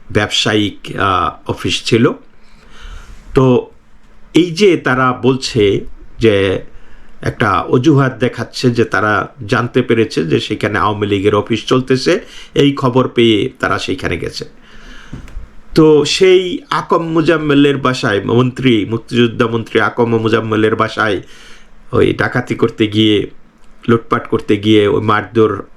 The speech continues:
মারধরের শিকার basically, আহ, জনতার আর কি, গ্রামবাসীর হাতে মারধরের শিকার হওয়া সেই ঘটনার মতোই হয়ে গেল। সেই মারধরে খেয়ে একজন সমন্বয়কদের একজন ওইখানে মারাও গেছে। তো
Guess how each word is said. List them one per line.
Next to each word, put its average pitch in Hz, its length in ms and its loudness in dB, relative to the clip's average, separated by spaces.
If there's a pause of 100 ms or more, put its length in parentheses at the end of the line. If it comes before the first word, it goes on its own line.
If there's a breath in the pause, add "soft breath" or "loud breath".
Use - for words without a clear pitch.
(140)
মারধরের 110 580 0
শিকার 113 540 -4 (640 loud breath)
basically, 107 680 2
আহ, 90 240 0 (300)
জনতার 135 460 0
আর 92 80 0
কি, - 180 -12
গ্রামবাসীর 110 580 -2
হাতে 104 400 0 (340 loud breath)
মারধরের 107 540 2
শিকার 110 460 -2
হওয়া 95 300 -2
সেই 95 240 -6
ঘটনার 95 460 -2
মতোই 98 340 -2
হয়ে 104 160 2
গেল। 104 240 -2 (600 loud breath)
সেই 107 440 2 (340)
মারধরে 110 580 2 (140)
খেয়ে 135 240 2
একজন 110 480 -2 (340 loud breath)
সমন্বয়কদের 113 840 0
একজন 104 340 0
ওইখানে 107 280 -2
মারাও 101 380 0
গেছে। 104 460 -4 (840 soft breath)
তো 101 340 2